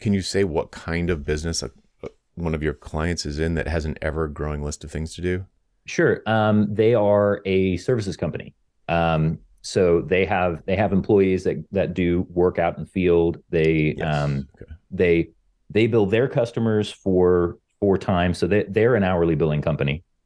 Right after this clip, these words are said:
Speaker 2: which
Speaker 1: Mm-hmm.
Speaker 2: is really, really interesting to have this <laughs> conversation with them
Speaker 1: <laughs>
Speaker 2: because
Speaker 1: Yeah.
Speaker 2: their, their mentality, of course, is all, is,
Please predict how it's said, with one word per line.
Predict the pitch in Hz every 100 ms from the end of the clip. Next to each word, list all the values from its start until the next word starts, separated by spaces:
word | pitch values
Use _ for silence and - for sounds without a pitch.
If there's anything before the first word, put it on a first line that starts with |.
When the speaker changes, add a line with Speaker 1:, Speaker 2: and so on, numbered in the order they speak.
| -
Speaker 2:
which | 120
Speaker 1:
Mm-hmm. | 110
Speaker 2:
is | 120
really, | 147 151
really | 147 139
interesting | 135 156 117 - - 87
to |
have | 85 85
this | 82 -
<laughs> | -
conversation | 110 - - _ 196 - 113
with | 98 95
them | - 110 - - - - - - 190
Speaker 1:
<laughs> |
Speaker 2:
because | 143 127 123
Speaker 1:
Yeah. | 123
Speaker 2:
their, | 120
their | 120 120
mentality, | 113 113 107 104
of | 104
course, | - 104 95
is | 98
all, | 95 95
is, | 101 95